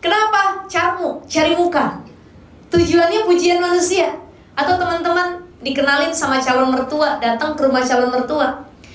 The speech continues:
Yang biasanya sholatnya kayak kecebong, Allahu Akbar, Allahu Akbar, Allahu, Assalamualaikum, Assalamualaikum. Nggak nyampe lima menit kelar.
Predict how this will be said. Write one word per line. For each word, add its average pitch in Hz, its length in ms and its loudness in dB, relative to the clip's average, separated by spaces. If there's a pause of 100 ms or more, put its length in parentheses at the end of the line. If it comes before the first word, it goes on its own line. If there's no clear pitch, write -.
(180)
Yang 269 240 0
biasanya 277 400 2
sholatnya 277 560 0
kayak 269 320 -2
kecebong, 339 480 0
Allahu 214 320 -2
Akbar, 208 320 0
Allahu 202 240 0
Akbar, 214 160 0
Allahu, 214 180 2
Assalamualaikum, 214 600 0
Assalamualaikum. 220 640 0 (420)
Nggak 285 240 0
nyampe 302 320 -4
lima 311 260 0
menit 349 220 -2
kelar. - 480 0